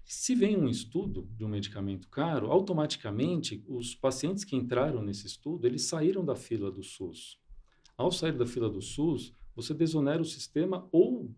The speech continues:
permite que aquela verba,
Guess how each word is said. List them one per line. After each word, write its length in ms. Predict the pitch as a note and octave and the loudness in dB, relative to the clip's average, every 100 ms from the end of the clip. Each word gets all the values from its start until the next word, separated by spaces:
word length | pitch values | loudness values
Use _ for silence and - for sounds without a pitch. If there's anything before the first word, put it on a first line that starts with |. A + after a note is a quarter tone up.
| - | 2
permite 500 | E3 A2+ B2 D3 - | 4 6 4 2 0
que 120 | - | -2
aquela 840 | A#2+ - D#3 A3 A#3+ D3 G2 E2+ - - - | -4 -2 0 0 0 0 -2 -6 -12 -14 -4
verba, 600 | F#2 C3 G3 C#3+ F#2+ | 4 6 6 2 -4